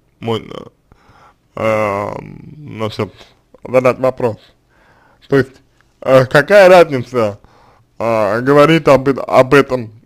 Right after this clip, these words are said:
ам, кто-то, не говорят об, не говорит об этом кто-то. А, если, а, мама действительно делает из вашего мужа, а, маменькиного, маменькиного, маменькиного сынка,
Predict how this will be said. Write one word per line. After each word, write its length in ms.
ам, 840
кто-то, 640
не 220
говорят 540
об, 260
не 180
говорит 420
об 200
этом 240
кто-то. 720
А, 180
если, 760
а, 540
мама 380
действительно 600
делает 500
из 200
вашего 460
мужа, 440
а, 160
маменькиного, 560
маменькиного, 760
маменькиного 960
сынка, 580